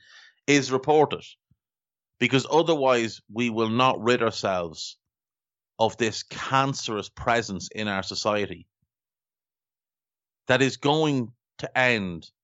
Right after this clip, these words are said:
in violence. It is just going to end in violence because people won't accept it.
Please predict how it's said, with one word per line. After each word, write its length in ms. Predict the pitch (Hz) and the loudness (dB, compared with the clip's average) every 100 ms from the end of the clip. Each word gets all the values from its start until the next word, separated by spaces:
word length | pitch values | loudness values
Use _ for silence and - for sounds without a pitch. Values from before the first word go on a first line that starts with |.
| _ _ _ _ _ _ _ _ _ - | _ _ _ _ _ _ _ _ _ -6
in 160 | 123 107 | -2 4
violence. 720 | 127 139 104 85 - - - _ _ _ _ _ _ _ _ _ _ _ _ _ _ | 6 6 2 -6 -16 -20 -20 _ _ _ _ _ _ _ _ _ _ _ _ _ _
It 140 | 139 139 | -2 0
is 200 | 151 131 | -2 -4
just 320 | - 151 - | -4 -4 -2
going 300 | 143 135 113 | 0 0 -2
to 160 | - 127 | -4 0
end 200 | 123 110 | 0 0
in 120 | 104 | 2
violence 440 | 117 131 110 80 | 4 4 0 -8
because 300 | - 107 110 | -12 -12 -12
people 400 | - 135 135 120 | -10 -10 -8 -6
won't 320 | 104 113 104 | -2 0 0
accept 480 | 98 - 113 110 - | -6 -4 -4 -4 -8
it. 80 | - | -20